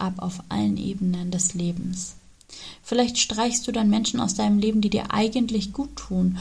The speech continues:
Oder du triffst Entscheidungen, die nicht zu dir passen, sondern nur dazu dienen, deinen Partner oder deine Partnerin zu besänftigen. Und nach einer Weile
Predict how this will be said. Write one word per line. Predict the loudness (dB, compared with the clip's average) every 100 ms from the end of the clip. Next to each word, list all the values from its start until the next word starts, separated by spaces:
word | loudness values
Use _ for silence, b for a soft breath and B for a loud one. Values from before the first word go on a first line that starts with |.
| B B 0
Oder | 4 4
du | 2
triffst | 0 0 0
Entscheidungen, | -2 -2 -2 2 2 2
die | 2
nicht | 0 0
zu | 0
dir | 0
passen, | -2 -4 0 0
sondern | 4 4 6
nur | 6
dazu | 4 0 -2
dienen, | 2 2 2
deinen | 2 2
Partner | 2 -4 -4 -6
oder | -2 0
deine | 2 2
Partnerin | 0 -6 -4 -2 2
zu | 4
besänftigen. | 4 2 0 -2 -4 -6 -2 -2 -6 -12 B B B _ _ _ _ _ _ _ _ -6
Und | -4
nach | -2
einer | -2 0
Weile | 2 4 6 4